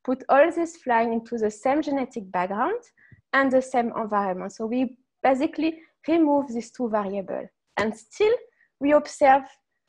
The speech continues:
uh, individual behavior. So each fly would still behave differently. So then the next question was like, okay, so we are talking about behavior.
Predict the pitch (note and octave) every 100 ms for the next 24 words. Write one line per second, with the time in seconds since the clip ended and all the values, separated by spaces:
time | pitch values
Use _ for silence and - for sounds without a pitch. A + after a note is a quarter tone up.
0 | _ - A#3+ A3 B3+ B3+ B3 B3 G#3+ A3
1 | A3 A3 G#3 G#3+ G3+ F3 F#3+ - C#4 D4
2 | - - B3 B3+ A#3 - _ - C4+ C4
3 | _ _ - G#3 A#3 G#3+ G#3 G3 - _
4 | - G3+ - - F3 - - - _ _
5 | _ _ _ _ _ _ _ G#3 G#3 B3+
6 | C#4+ E4+ - - - - C4 C4 C4 -
7 | B3+ - C4 C4+ C4 - G#3 F#3+ G3+ F3
8 | - C4 C4 F#3 - B3 A#3+ C4+ C4 C#4
9 | C4+ G#3 A3 A3 - - G#3+ G3+ F#3+ F#3+
10 | D3 D3